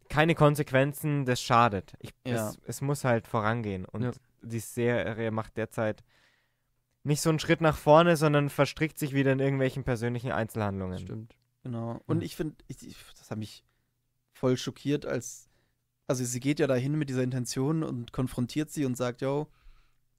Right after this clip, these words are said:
Speaker 2: hier, was hab ich hier überhaupt getan?“ Und dann <laughs> hat sie voll das Schlimme getan und dann, „Oh, hier, tut mir leid, ich war voll jung.“ Und
Speaker 3: Ja.
Speaker 1: Und dann geht sie wieder.
Speaker 3: Ja, wie, ich, wie soll man sich das vorstellen? So, sie geht einfach wieder aus dem Tower? Also
Speaker 2: Ja, das hab ich mich auch gefragt. Ich,
Speaker 3: Komisch.
Speaker 2: ist einfach,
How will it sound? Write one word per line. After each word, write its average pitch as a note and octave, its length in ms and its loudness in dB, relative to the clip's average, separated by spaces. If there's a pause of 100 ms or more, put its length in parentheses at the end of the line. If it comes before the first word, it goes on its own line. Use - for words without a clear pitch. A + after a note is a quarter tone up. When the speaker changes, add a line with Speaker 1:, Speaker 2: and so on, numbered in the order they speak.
Speaker 2:
hier, C#3+ 160 4
was C3 100 -2
hab C3+ 100 2
ich B2+ 60 -10
hier C#3+ 80 -2
überhaupt C#3 220 2
getan?“ C#3 440 -2 (540)
Und D3+ 140 0
dann D#3+ 200 6 (360)
<laughs> - 400 -20
hat C3+ 120 0
sie C#3 80 -2
voll D3+ 160 4
das D3 100 0
Schlimme E3 240 0
getan E3 340 0
und C#3+ 60 -4
dann, D3+ 140 -4
„Oh, F3+ 260 -2
hier, E3+ 340 -2
tut - 160 -16
mir F3 80 -4
leid, D#3+ 340 0
ich D#3 120 -10
war D3+ 220 0
voll D#3 180 -2
jung.“ E3 220 -2 (280)
Und A#2+ 60 2
Speaker 3:
Ja. C3 400 2 (280)
Speaker 1:
Und A#2 120 -4
dann D3+ 100 4
geht D3 140 8
sie D#3+ 120 6
wieder. C#3 220 6 (140)
Speaker 3:
Ja, F#3 200 6
wie, A#3+ 140 10
ich, G3+ 160 6
wie F#3 80 6
soll F3+ 140 10
man A3+ 100 12
sich F3+ 80 6
das E3+ 120 4
vorstellen? G3 340 8
So, D3 80 4
sie C#3 160 2
geht D3+ 280 2
einfach E3+ 260 6
wieder D3 160 6
aus - 80 -2
dem C3+ 140 -2
Tower? G3 560 0
Also B2+ 280 -2
Speaker 2:
Ja, D#3 100 4
das F3 100 4
hab F#3+ 100 2
ich D#3+ 60 0
mich C#3+ 160 -4
auch D3+ 140 0
gefragt. E3 400 -8
Ich, - 80 -4
Speaker 3:
Komisch. A2 360 -2
Speaker 2:
ist - 100 -18
einfach, C#3 260 -6